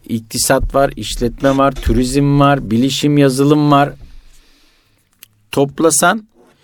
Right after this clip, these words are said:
elli öğrenciden bir tanesi okuduğu bölümle ilgili iş söyledi. Geri kalanı maksimum bir yıl, iki yıl sürebilecek işler.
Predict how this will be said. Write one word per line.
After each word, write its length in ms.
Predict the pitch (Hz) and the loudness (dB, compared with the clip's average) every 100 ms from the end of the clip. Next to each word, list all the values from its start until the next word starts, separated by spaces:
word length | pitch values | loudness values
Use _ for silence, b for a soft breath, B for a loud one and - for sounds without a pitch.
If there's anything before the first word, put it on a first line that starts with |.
| b b b - | b b b -2
elli 300 | 131 151 180 | 0 2 4
öğrenciden 720 | 175 160 147 143 143 175 160 | 6 6 4 0 -4 -4 -2
bir 200 | 170 175 | -2 -2
tanesi 460 | 160 143 135 139 190 | 0 0 0 -2 -2
okuduğu 420 | 160 - 147 165 | -2 0 2 4
bölümle 400 | 143 147 139 117 | 2 2 2 0
ilgili 240 | 92 82 82 | 0 -6 -10
iş 100 | - | -10
söyledi. 420 | - - - - _ _ _ _ _ _ _ 101 | -10 -12 -14 -20 _ _ _ _ _ _ _ -8
Geri 280 | 92 131 175 | 0 2 2
kalanı 520 | 190 170 131 139 233 - _ _ _ _ - | 2 2 2 -2 -6 -10 _ _ _ _ -4
maksimum 640 | 139 170 170 - 139 143 143 | 0 0 0 -2 0 0 2
bir 120 | 147 | 4
yıl, 180 | 139 139 | 4 0
iki 200 | 135 147 | 0 0
yıl 120 | 147 | 2
sürebilecek 580 | - 120 113 113 110 - | 2 2 2 0 -4 -4
işler. 380 | - - - | -12 -12 -16